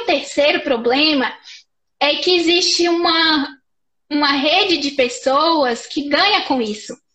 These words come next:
Então, existe uma rede hoje em dia articulada de, de pessoas. Esses dias eu tava conversando com uma pessoa que me falou: "Ai,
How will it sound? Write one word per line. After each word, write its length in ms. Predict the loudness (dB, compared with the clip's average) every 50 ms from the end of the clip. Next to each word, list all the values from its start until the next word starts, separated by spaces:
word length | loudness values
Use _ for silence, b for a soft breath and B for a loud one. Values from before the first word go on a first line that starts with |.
| _ _ _ _ _ _ _ -4
Então, 1000 | -2 -2 -2 -2 -2 -2 0 0 2 2 2 2 2 2 2 0 0 -2 -4 -8 _ _ _ _ _ _ _ _ _ _ _ _ _ _ _ -18 -18 -18 -10 -6 -4
existe 320 | -2 0 0 0 0 2
uma 120 | 2 2 2
rede 400 | 2 0 0 0 0 0 0 0
hoje 180 | 0 0 -2
em 80 | -2 -2
dia 220 | 0 0 0 0
articulada 760 | 0 0 -2 -4 -2 -2 0 0 2 2 2 2 2 0 0
de, 260 | -2 -2 -6 -8 -8 -6
de 120 | -6 -2
pessoas. 380 | 0 0 0 0 0 -2 0 -2
Esses 160 | -2 -2 0
dias 160 | 0 2 2
eu 120 | 0 0
tava 240 | 0 0 0 -2 -2
conversando 580 | -2 0 0 0 0 0 -2 -4 -2 -2 -2 -2
com 120 | -2 -4
uma 140 | -4 -4 -4
pessoa 400 | -4 -6 -4 0 0 0 0 0
que 100 | 0 -2
me 100 | -2 -2
falou: 280 | 0 0 0 2 2 2
"Ai, 360 | 2 2 2 2 0 -2